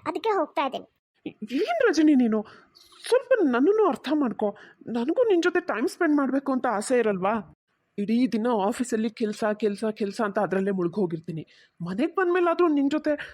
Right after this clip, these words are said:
Speaker 2: ಆ, ಟೈಮ್ ಸ್ಪೆಂಡ್ ಮಾಡೋಣ ಅಂದ್ರೆ ನೀನು ಅಮ್ಮನ್ ರೂಮಿಗೆ ಹೋಗ್ತೀನಿ ಅಂತ ಹೇಳ್ತಾ ಇದೀಯ.
Speaker 1: ನೋಡಿ,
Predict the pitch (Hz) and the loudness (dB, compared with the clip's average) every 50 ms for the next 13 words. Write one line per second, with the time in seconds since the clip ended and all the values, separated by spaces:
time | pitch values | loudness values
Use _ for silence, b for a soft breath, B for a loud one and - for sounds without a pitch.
0 | B B - - 156 214 - 294 277 285 294 320 - _ 311 294 285 269 254 247 | B B -6 -4 -4 -4 -2 -2 -2 -2 -2 -4 -4 _ 0 2 2 2 2 2
1 | 254 269 262 262 247 233 208 254 277 B B B B B B - 277 320 349 339 | 2 2 2 2 0 0 0 -2 -2 B B B B B B 0 2 4 6 6
2 | 349 370 370 359 - - - - 277 285 311 359 339 285 285 277 254 277 - 233 | 4 2 2 -2 -14 -8 -2 -2 0 0 2 0 2 2 2 2 2 2 2 2
3 | 240 233 - - 247 214 190 202 214 - 262 233 220 202 - 208 190 175 165 160 | 0 0 2 -2 0 2 0 0 0 -2 0 0 -2 -2 0 -2 -2 0 -2 -6
4 | - - _ _ _ _ _ _ _ _ _ - 330 330 339 381 415 | -8 -8 _ _ _ _ _ _ _ _ _ -4 0 0 2 2 0